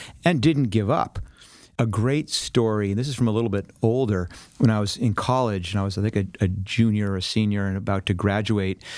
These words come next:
and I wanted to be an advertising person, and the only job an undergraduate could get was an account exec.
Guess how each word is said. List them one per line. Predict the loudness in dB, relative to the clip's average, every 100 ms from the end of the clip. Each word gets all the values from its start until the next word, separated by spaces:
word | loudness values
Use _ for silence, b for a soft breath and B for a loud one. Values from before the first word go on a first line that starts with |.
| B B B
and | 0
I | 2
wanted | 2 2 0
to |
be | 0
an | 0
advertising | -2 -2 0 0 0 -2 -4 -8 _ _ 0
person, | 0 2 0 -2 b b b b b b
and | 0
the | 2
only | 2 0
job | 0 0 0
an | 0
undergraduate | 0 0 0 -2 -4 -2
could | 0
get | 0 0 0
was | 0 0
an |
account | -2 0 0 0
exec. | -2 -2 -4 -8